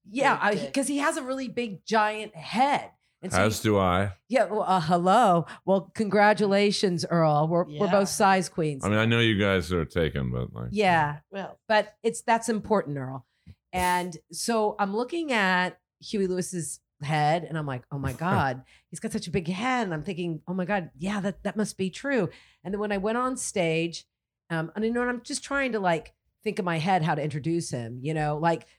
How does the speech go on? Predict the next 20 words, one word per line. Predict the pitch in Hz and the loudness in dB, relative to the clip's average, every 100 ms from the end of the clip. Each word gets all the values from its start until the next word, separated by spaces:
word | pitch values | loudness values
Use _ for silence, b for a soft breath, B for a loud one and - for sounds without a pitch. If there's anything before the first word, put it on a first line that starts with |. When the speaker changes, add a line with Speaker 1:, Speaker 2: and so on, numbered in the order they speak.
| - | -6
Speaker 1:
to | 196 | -4
say | - 233 | 0 0
it | 226 | 2
right. | 160 | 0
But | 175 | 2
all | 190 | 2
I'm | 208 | 2
thinking | 214 196 | -4 -4
is, | 151 | -2
like, | 170 147 143 | 0 0 -2
you | 175 | -4
know, | 131 | -4
"Please | - 180 170 | -2 -2 0
put | 180 | -2
your | 196 175 | 2 2
hands | 180 185 | 2 -2
together | 240 240 262 240 226 196 | -4 -2 0 2 0 0
for | 208 | 0
Huey | 196 302 294 262 254 247 247 B B B | 2 2 2 2 2 2 0 B B B
Horsecock, | 285 294 285 - 262 240 233 | 4 6 6 2 6 6 4